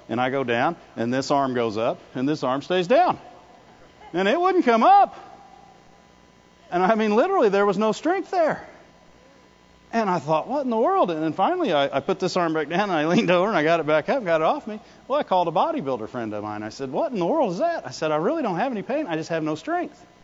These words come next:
And he said, "Well, there's a little muscle right back here in your shoulder that, that your chest, your strongest muscle in your body, in your upper body,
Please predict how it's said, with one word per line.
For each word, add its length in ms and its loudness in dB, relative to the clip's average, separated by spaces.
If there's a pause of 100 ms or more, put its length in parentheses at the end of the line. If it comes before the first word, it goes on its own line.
(720)
And 120 -2
he 120 0
said, 180 -4
"Well, 140 -2
there's 180 0
a 60 -4
little 220 0
muscle 420 -2 (760)
right 180 4
back 260 2
here 120 0
in 80 0
your 120 2
shoulder 460 -4 (960)
that, 240 2 (100)
that 260 0
your 180 0
chest, 500 -2 (200)
your 140 -2
strongest 460 0
muscle 300 -2
in 60 0
your 120 -2
body, 340 0 (1200)
in 100 -8
your 140 2
upper 180 0
body, 300 -2